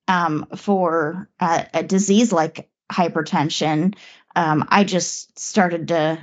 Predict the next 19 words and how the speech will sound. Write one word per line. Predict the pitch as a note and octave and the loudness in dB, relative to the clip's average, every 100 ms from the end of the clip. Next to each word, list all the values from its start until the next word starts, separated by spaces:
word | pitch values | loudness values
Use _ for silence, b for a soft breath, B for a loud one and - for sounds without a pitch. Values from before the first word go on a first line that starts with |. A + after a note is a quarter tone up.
| - | -2
you | F#3+ | -2
know, | D#3+ | 0
have | F#3+ F#3 | 2 2
my | E3 D#3 | 2 0
doubts | F3+ D#3+ D3+ - | 2 2 0 -4
that | C#3+ D3 | -6 -2
they | E3 | -2
were | C#3+ A#2+ - | 0 -2 0
actually | D3+ - - E3 | -2 -2 -6 -4
gonna | F3+ D3+ C#3+ A2 | -2 0 -2 -4
pull | - F3 C#3+ | -2 -2 2
it | |
off | D#3+ E3+ D#3+ - | 2 2 0 -4
because | - F3+ F3+ D3+ | -8 -4 -4 -4
there | F3 | -4
had | E3 D#3 | -4 0
been | F#3 | 0
so | F3+ - A3+ A#3 | 0 0 0 4
many | A3 G3 E3+ D#3+ F#3+ | 6 4 0 -4 -8